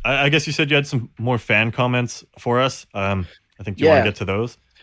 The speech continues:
Speaker 2: Yeah, let's take a look here. So I did post the, the final result of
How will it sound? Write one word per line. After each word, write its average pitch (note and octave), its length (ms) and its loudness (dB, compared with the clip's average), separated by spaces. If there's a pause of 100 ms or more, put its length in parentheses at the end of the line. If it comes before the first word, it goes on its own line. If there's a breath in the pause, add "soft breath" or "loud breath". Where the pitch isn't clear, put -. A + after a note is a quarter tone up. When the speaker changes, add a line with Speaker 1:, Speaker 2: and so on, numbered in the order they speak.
(120)
Speaker 2:
Yeah, C#3+ 160 6
let's C3 100 4
take D#3 180 4
a C#3+ 60 4
look B2 300 2
here. A2+ 260 -2
So B2 440 4
I C3+ 100 4
did D3+ 320 2
post - 640 2
the, B2 320 4
the D#3+ 80 2
final D3 260 2
result A2 560 4
of G#2+ 180 -2